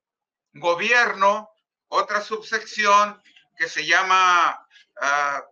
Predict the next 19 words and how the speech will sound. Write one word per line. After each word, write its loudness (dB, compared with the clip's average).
ciudadanía. 0
Y, -4
por -4
ejemplo, -4
en 0
educación, -2
en -6
esta -8
sección, -4
tengo -2
una -2
subsección -2
que -8
se -4
llama 2
pensamiento -2
educativo, -2
otra 2
subsección -2